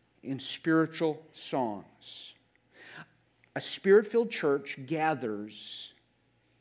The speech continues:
w-, to sing with an audience. And there are two audiences. When you come on Sunday mornings,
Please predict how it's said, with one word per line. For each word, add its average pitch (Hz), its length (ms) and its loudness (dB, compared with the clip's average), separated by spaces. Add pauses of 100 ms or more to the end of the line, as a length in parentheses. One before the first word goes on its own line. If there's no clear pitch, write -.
(480)
w-, 151 300 -4
to - 140 -8
sing 202 560 0
with 151 180 0
an 139 100 -2
audience. 117 920 -8 (1800)
And 156 120 0
there 151 120 2
are 139 120 2
two 185 360 0
audiences. 113 1000 -6 (1120)
When 147 220 -2
you 185 160 2
come 196 360 -2
on 151 180 -4
Sunday 165 280 -2
mornings, 156 560 -4